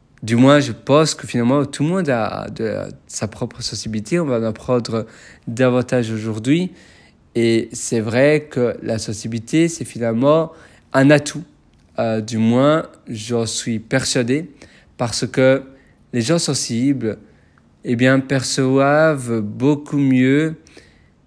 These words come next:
les, les événements, les, les choses qui se passent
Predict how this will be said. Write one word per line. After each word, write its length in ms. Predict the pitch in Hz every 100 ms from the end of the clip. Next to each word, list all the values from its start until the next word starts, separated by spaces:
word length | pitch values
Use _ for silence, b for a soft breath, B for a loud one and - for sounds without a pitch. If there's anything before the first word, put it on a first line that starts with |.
| _ _ _ _
les, 800 | 117 113 117 117 113 113 110 107 - - _ _ _ _ _
les 240 | 117 110 120
événements, 680 | 131 135 123 123 139 151 156
les, 840 | 147 120 110 113 110 110 110 104
les 240 | - 107
choses 560 | 110 - - 143 160 151
qui 180 | - 131
se 120 | 135
passent 520 | 127 123 131 147 143